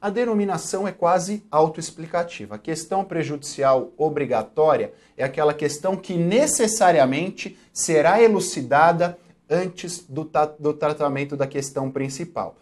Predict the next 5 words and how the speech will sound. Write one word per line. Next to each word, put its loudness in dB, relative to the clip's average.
Ao 2
passo 2
que -14
questão -4
prejudicial -4